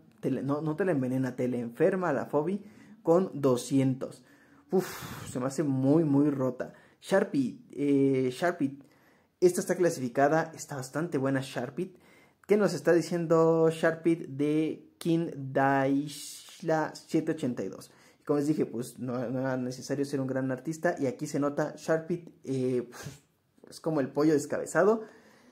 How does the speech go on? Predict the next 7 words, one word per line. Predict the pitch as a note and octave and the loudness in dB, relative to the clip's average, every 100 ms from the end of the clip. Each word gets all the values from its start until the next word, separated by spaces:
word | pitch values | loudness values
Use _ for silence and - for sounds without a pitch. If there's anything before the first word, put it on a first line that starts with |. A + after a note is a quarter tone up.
| _ _ _ | _ _ _
y, | F#3+ F#3+ G#3 G#3 | 4 6 6 4
eh, | D3 C#3+ C#3+ C#3+ C#3 C#3 C3+ - | 6 8 8 8 6 6 2 0
pero | C3+ | 0
ahí | C3 | 0
tiene | B2+ D3 C#3+ | 0 0 -2
sus | C3+ A#2+ | -4 -10
ojitos, | A2+ A#2+ - - - | -10 -12 -14 -20 -12